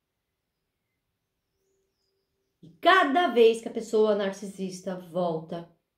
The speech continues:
você fica pior. E cada vez mais também, você não acredita que existe outra vida. Você não acredita que existe pessoas do bem, que você pode ter um relacionamento bom, que você pode ter amizades boas.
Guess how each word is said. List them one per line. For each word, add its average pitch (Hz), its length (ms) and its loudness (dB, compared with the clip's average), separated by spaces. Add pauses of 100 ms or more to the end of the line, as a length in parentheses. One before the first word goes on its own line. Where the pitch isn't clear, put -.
você 156 240 -16
fica 160 400 -16 (160)
pior. 262 640 4 (1600)
E 180 140 -18
cada 175 260 -8
vez 202 500 -4 (380)
mais 214 380 0
também, 262 560 2 (200)
você 381 520 0 (220)
não 359 300 4
acredita 330 1080 4 (240)
que 320 80 -4
existe 294 420 4
outra 320 280 4
vida. 269 440 0 (560)
Você 381 160 0
não 392 120 6
acredita 392 520 4
que 349 80 -2
existe 302 240 -2
pessoas 254 380 0
do 202 80 -6
bem, 170 460 -6
que - 80 -6
você 311 240 -2
pode 339 320 4
ter 311 80 0
um 285 80 4
relacionamento 220 560 -2
bom, 196 160 -2
que 214 60 -8
você 311 100 -4
pode 330 340 2
ter 294 60 -2
amizades 214 480 -2
boas. 170 520 -4